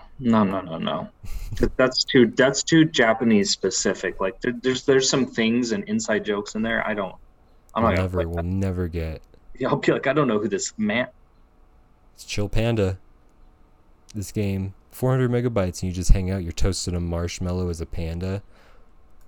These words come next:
Speaker 1: What
Speaker 2: Mm. Mm.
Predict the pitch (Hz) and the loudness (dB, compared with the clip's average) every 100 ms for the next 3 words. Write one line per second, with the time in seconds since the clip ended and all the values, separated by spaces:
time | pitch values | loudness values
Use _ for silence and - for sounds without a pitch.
0 | - - - _ - - - - - _ | -20 -20 -20 _ -20 -20 -20 -20 -20 _
1 | _ _ _ _ _ - 90 85 82 80 | _ _ _ _ _ -12 -8 -6 -4 -4
2 | 78 - 69 - - _ - _ - - | -4 -6 -8 -16 -20 _ -20 _ -20 -12
3 | 87 82 78 76 71 | -8 -6 -6 -8 -10